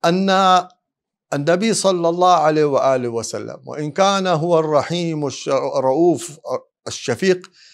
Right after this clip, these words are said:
إلا أنه لا، لم يخالف حكمة الله وإقامة عدالة الله في هذه الدنيا ومراد الله في هذه الدنيا، فإنه لم يفكها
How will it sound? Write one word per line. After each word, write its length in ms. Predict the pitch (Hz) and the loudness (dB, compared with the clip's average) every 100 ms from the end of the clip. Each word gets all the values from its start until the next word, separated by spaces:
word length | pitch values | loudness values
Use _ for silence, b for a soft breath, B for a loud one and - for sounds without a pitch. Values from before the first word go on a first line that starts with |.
| b - | b -4
إلا 360 | 151 160 165 180 | 0 4 4 2
أنه 500 | 202 185 208 214 208 b b | 0 0 0 -2 -6 b b
لا، 540 | 131 135 175 190 190 - | -2 6 6 6 2 0
لم 440 | 139 165 196 180 | 2 4 4 2
يخالف 680 | 165 151 185 196 196 190 175 | 0 2 4 4 4 2 -2
حكمة 400 | 185 180 170 160 | -6 -4 -2 0
الله 480 | 160 151 175 185 170 | 0 2 2 2 2
وإقامة 960 | 170 160 160 180 180 175 175 175 165 151 - - | 2 0 0 2 2 2 0 2 2 0 -6 -4
عدالة 540 | 123 143 202 202 170 - | 0 4 4 4 0 -2
الله 360 | 151 147 127 127 | 0 2 0 -2
في 160 | 139 | -2
هذه 340 | 120 123 123 123 | -2 -2 -4 -8
الدنيا 440 | 127 165 175 175 | -8 -6 -2 0
ومراد 560 | 165 151 147 160 160 139 | 0 -2 0 2 2 2
الله 340 | 143 139 131 | 0 0 -2
في 160 | 123 120 | -4 -4
هذه 300 | 117 110 110 | -4 -4 -10
الدنيا، 460 | 104 113 107 117 - b b b b | -10 -10 -12 -18 -20 b b b b
فإنه 680 | - 151 185 190 180 214 214 b b - | -2 0 0 0 0 0 -2 b b -2
لم 280 | 143 220 220 | 4 4 4
يفكها 1000 | 214 190 220 - - 208 214 226 247 | 2 0 -2 -4 2 4 6 4 2